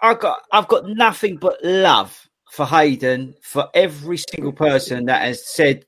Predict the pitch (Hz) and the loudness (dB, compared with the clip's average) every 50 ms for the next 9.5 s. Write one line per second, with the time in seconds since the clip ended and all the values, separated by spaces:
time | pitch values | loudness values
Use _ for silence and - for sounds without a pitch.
0 | _ - 143 139 135 131 131 170 170 160 156 147 139 135 127 - 139 127 123 113 | _ 0 2 4 4 4 4 4 4 4 4 4 4 4 2 2 0 0 0 0
1 | 92 117 - - 135 127 123 123 - _ _ _ _ _ _ _ - 147 156 165 | -2 -6 -2 2 2 2 2 2 -6 _ _ _ _ _ _ _ -4 -2 4 4
2 | 170 156 151 147 - 147 147 135 127 131 135 - 170 160 - - - - 165 113 | 6 6 6 4 4 4 4 4 4 2 0 0 0 2 2 2 0 0 0 0
3 | 107 120 123 117 - - - _ - 143 139 127 - - 110 - 135 131 - 127 | 0 0 0 -2 -2 -4 -10 _ -2 0 0 0 0 -8 -8 0 0 0 2 2
4 | 123 123 123 - _ _ _ _ _ _ _ - - - 160 156 156 143 - 151 | 0 0 0 -2 _ _ _ _ _ _ _ -12 0 4 6 6 6 6 4 0
5 | 143 143 143 139 143 147 147 160 170 170 165 156 - 147 139 139 143 98 143 147 | 2 4 4 4 4 4 4 6 6 6 6 4 4 4 4 4 4 4 2 2
6 | 143 139 139 - - 135 147 147 147 143 135 139 - 156 147 139 131 127 127 - | 2 2 0 0 0 2 2 2 2 0 -2 -2 0 2 2 2 2 -2 -4 -4
7 | 143 143 135 107 - - - 117 - - 123 123 117 113 131 123 123 110 95 123 | -2 -2 -2 -2 -4 -4 -4 -4 -4 -6 -8 -10 -8 -8 -8 -8 -6 -4 -4 -2
8 | 120 117 120 135 143 - _ - - 131 127 117 117 113 - - 139 135 131 123 | -2 -2 0 -2 -2 -4 _ -8 -4 -4 -2 -2 -4 -6 -2 0 0 0 0 -2
9 | - - 127 123 120 117 117 107 - | -4 -4 -4 -2 0 0 -2 -4 -6